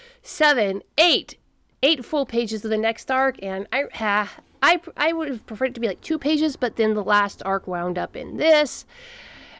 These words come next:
I can totally see why Matsumoto did this, but I would have liked it if there was a little bit less of the next s-, beat, if we'd gotten a chance to see this. But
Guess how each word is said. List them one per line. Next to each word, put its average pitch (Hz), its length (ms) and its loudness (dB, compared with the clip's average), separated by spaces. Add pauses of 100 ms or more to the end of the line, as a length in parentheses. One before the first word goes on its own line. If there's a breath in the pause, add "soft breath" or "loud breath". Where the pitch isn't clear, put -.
I 247 100 4
can 277 160 -2
totally 285 300 0
see 226 160 0
why 202 160 4
Matsumoto 196 500 0
did 185 160 0
this, 196 220 -2
but - 200 -4
I 185 140 -2
would 180 140 -6
have 165 80 -10
liked - 340 -8
it - 300 -6
if 196 100 -6
there 180 240 -4
was 190 460 -6 (640 soft breath)
a - 100 -4
little 320 240 0
bit 294 200 2
less 285 440 -2
of 277 120 -4
the 269 100 0
next 262 420 -4
s-, - 220 -12 (180)
beat, 277 300 0
if 240 140 -6
we'd 226 120 -2
gotten 214 220 -2
a 208 40 -6
chance 208 240 -4
to - 120 -14
see - 160 -4
this. 208 340 -2 (800 loud breath)
But 320 180 6